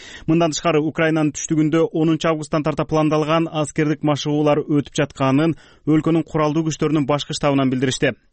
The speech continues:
Ошол эле учурда Киев Орусия акыркы күндөрү аймакта аскерлерин көбөйтүп, айрымдарын алмаштырганын, анын ичинде аба десанттык бөлүктөрдү алып келгенин жана жаңы курал-жарактар менен жабдыганын айтып чыкты.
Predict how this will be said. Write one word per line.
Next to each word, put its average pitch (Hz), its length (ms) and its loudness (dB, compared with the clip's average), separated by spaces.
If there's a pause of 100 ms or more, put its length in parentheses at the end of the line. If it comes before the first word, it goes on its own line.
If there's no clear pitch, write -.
Ошол 131 260 -2
эле 139 160 2
учурда 139 260 -2
Киев 170 380 0 (380)
Орусия 160 380 2
акыркы 160 240 -10
күндөрү 165 320 2
аймакта 160 320 0
аскерлерин 156 480 2
көбөйтүп, 156 500 2
айрымдарын 151 640 2
алмаштырганын, 160 600 0 (320)
анын 151 320 2
ичинде 160 320 0 (100)
аба 143 260 2
десанттык 165 460 -4
бөлүктөрдү 170 460 0
алып 156 160 -2
келгенин 156 340 2
жана 151 320 2
жаңы 151 480 0
курал-жарактар 156 640 -2
менен 139 160 0
жабдыганын 135 480 0
айтып 127 240 -2
чыкты. 135 240 -2